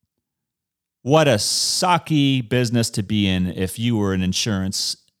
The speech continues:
company in that world. No, you try to do preventative things, right? You wear seat belts, you have,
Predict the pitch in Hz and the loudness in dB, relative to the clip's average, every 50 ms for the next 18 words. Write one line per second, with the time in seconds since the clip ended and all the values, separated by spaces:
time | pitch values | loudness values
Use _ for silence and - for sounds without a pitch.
0 | _ - - 110 107 104 - - 87 85 87 85 90 - _ _ _ _ - 113 | _ -4 -2 -2 -2 -2 -2 -4 -4 -4 -6 -6 -8 -12 _ _ _ _ -2 0
1 | 117 107 92 98 95 92 - - 87 87 85 76 57 50 - - - _ _ _ | 0 2 2 0 0 -2 -2 -6 -8 -8 -8 -8 -8 -10 -14 -18 -20 _ _ _
2 | _ _ _ _ _ _ _ _ _ _ _ _ _ _ _ _ _ _ _ _ | _ _ _ _ _ _ _ _ _ _ _ _ _ _ _ _ _ _ _ _
3 | _ _ _ _ _ _ _ _ _ _ _ _ _ _ _ - 143 170 180 170 | _ _ _ _ _ _ _ _ _ _ _ _ _ _ _ 2 4 6 6 6
4 | 139 101 101 107 131 131 - - - 151 143 147 156 160 156 - - - 143 127 | 6 4 4 2 0 0 0 -2 -2 0 0 2 2 0 -2 -2 -2 -2 -2 -2
5 | 104 123 131 131 131 131 131 127 123 113 - _ _ _ _ _ _ - _ - | -2 -2 0 0 0 0 0 -2 -2 -4 -8 _ _ _ _ _ _ -10 _ -4
6 | - - 143 120 107 143 151 160 165 - - 143 113 - 110 104 98 92 90 - | -2 0 -2 0 0 0 2 2 0 0 -2 -4 -4 -2 -2 -2 -2 -2 -4 -8
7 | - - - - - 107 90 87 76 - - - - - - - - - _ _ | -12 -14 -14 -8 -6 -4 -4 -4 -6 -8 -8 -8 -8 -8 -8 -8 -10 -16 _ _
8 | _ _ _ _ _ _ _ - 104 104 123 143 175 185 - - - - _ _ | _ _ _ _ _ _ _ -2 0 0 0 0 -2 -6 -10 -16 -18 -18 _ _
9 | _ _ _ _ 98 117 120 120 147 143 139 127 - - - 156 160 156 - _ | _ _ _ _ -2 0 2 4 4 4 4 2 0 -2 0 0 0 0 -2 _
10 | - 101 90 82 - - - - - - - - - - _ - 113 117 110 113 | -2 -2 0 -2 -4 -8 -8 -8 -10 -10 -14 -20 -20 -18 _ -4 -2 -2 0 0
11 | 120 117 117 117 120 117 110 - - - | 2 2 2 2 2 0 -2 -6 -12 -16